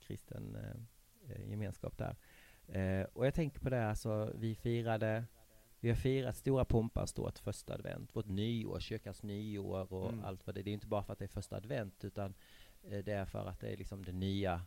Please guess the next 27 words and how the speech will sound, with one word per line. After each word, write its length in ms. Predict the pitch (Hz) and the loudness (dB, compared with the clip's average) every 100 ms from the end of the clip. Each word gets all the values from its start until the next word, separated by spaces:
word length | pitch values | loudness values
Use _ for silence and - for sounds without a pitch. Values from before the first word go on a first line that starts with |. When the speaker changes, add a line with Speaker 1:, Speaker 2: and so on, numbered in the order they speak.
| - - | -10 -10
Speaker 1:
kyrkoåret 640 | - 107 - 92 87 92 | 0 0 0 -2 0 -2
som 140 | 104 95 | -4 0
börjar 420 | 107 139 - - | 0 0 -2 -2
också, 320 | 110 - 95 | -4 -4 -6
vårt 160 | 90 - | -4 -4
nyårsfirande. 1080 | 107 101 - 98 - 107 104 - - - - - - - - - | -4 -4 -6 -8 -8 -8 -8 -8 -8 -10 -12 -20 -20 -20 -20 -10
Ehm, 500 | 107 110 107 107 110 - - - - - | -2 0 0 -2 -4 -10 -18 -20 -20 -6
jag 140 | 143 | -2
tänker, 500 | - 156 143 139 127 123 | 0 -2 0 0 0 2
ehm, 340 | 123 120 120 117 - - - - - - - - - - - - - | 2 2 0 -4 -10 -20 -20 -20 -20 -20 -20 -20 -20 -20 -20 -20 -6
vad 140 | 127 - | -2 2
tänker 320 | 147 143 160 | 0 0 -2
du 140 | 151 | 0
själv 440 | 113 - 101 101 120 | 0 0 -2 -2 -2
om 100 | 135 | -2
andra 260 | 143 131 | -2 -2
advent? 580 | 131 123 - 113 - - - - - | -4 -4 -6 -8 -12 -20 -20 -20 -6
Kommer 240 | 151 131 | 0 2
andra 360 | 131 156 139 110 | 2 0 -2 -2
och 80 | - | -2
tredje 380 | 139 170 - - | -2 -4 -4 -6
och 120 | - | -4
fjärde 380 | 143 135 127 117 | -2 -2 -2 -4
i 300 | 113 - 131 | -4 -8 -10
skymynda-, 540 | - - 123 127 131 123 | -10 -2 0 0 -2 -6
skymu-, 340 | - 135 131 - | -2 0 0 0
skym-, 300 | - 135 | 0 0